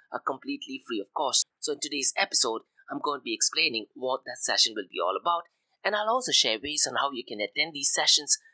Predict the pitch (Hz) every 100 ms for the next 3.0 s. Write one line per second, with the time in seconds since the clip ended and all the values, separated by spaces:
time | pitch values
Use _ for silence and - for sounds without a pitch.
0 | _ 170 151 160 165 147 151 - 92 101
1 | 139 117 90 _ _ - 214 247 - 135
2 | - 120 - 117 98 - 135 - 117 95